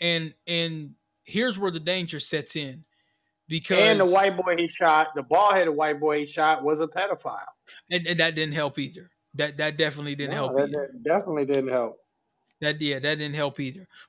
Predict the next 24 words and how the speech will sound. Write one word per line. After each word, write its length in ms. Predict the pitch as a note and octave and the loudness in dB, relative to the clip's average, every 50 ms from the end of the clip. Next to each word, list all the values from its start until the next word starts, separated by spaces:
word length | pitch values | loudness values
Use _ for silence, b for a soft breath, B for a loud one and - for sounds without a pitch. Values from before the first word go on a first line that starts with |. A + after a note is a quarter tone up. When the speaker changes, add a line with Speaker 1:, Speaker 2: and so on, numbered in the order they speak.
| _ | _
Speaker 1:
But 100 | D#3+ D#3 | -4 0
what 180 | D3+ D#3+ E3+ D#3+ | 2 4 4 4
it 80 | D#3 | 4
allowed, 560 | D#3 D#3 D#3 E3+ F3+ F#3 F#3 F3+ E3 D#3+ D3+ C#3+ | 2 0 2 2 4 4 4 4 2 0 -4 -12
n-, 160 | C#3 D3 D3+ | -8 -6 -6
n-, 200 | D#3 D3 D#3+ D#3+ | -6 -6 -6 -6
n-, 120 | D#3 D#3+ | -4 -2
now 120 | E3 D#3+ D3+ | 0 0 0
the 60 | D3 D3 | 2 2
after 340 | D#3+ F#3 G3 F#3+ - E3+ | 2 2 2 2 0 -4
effects, 260 | D3+ - - E3 C#3+ C#3+ | -4 -2 -4 -6 -4 -4
we're 120 | D3 D#3+ | -4 -4
suffering 480 | D3 - - G3+ F#3 F3+ - E3+ D#3 D3+ | -2 -2 -2 -2 -2 -2 -4 -6 -4 -2
after 340 | D#3 E3+ F3 F3 E3+ - D#3 | -2 -2 -2 -2 -4 -6 -10
effects 340 | C3+ - - D#3 C#3 - - | -8 -6 -6 -6 -6 -6 -10
between 380 | D#3+ C3+ - - D#3+ D3 C3+ | -16 -14 -12 -10 -10 -10 -8
Texas, 520 | - - F#3+ E3+ E3+ - - E3 D#3 D#3+ b b b b - | -4 -4 -4 -4 -4 -6 -10 -10 -10 -12 b b b b -6
Buffalo, 640 | D3 D3+ F3 F3 E3+ - D3 C#3 C3+ C3+ C3+ B2+ B B B B B _ | 0 2 2 2 2 -2 -6 -6 -6 -6 -6 -8 B B B B B _
because 340 | - E3 E3 - F3 D#3+ D3 | -8 -4 0 2 0 0 0
now 300 | D#3 E3+ G#3+ A#3+ A#3+ G#3+ | 0 0 0 2 2 0
what, 280 | F#3+ F3+ F3+ E3+ - D#3 | 0 0 -2 -2 -2 -4
what 140 | D#3 D#3 - | -8 -8 -8
the 80 | D3 | -8
pre-, 220 | - - B3 A3+ | -4 -2 -2 -2